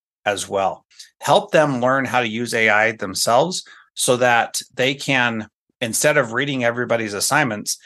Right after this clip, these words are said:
they can have the A I read it and give everybody their grades that much faster. It, you've turned in a paper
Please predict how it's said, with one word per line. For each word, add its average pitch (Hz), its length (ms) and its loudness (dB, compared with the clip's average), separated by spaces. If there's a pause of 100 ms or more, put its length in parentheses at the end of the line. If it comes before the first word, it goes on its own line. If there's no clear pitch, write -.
(240)
they 117 120 -2
can 120 140 -6
have 120 220 0
the 110 140 -2
A 113 180 2
I 131 140 4
read 107 280 -2
it 101 160 -2
and 101 120 -10
give 110 140 -4
everybody 120 320 0
their 110 160 -4
grades 110 400 -4
that 104 220 0
much 107 220 -6
faster. 113 540 -2 (360)
It, - 220 -4
you've 185 300 -4
turned 165 240 0
in 139 120 2
a 117 60 -2
paper 131 560 -2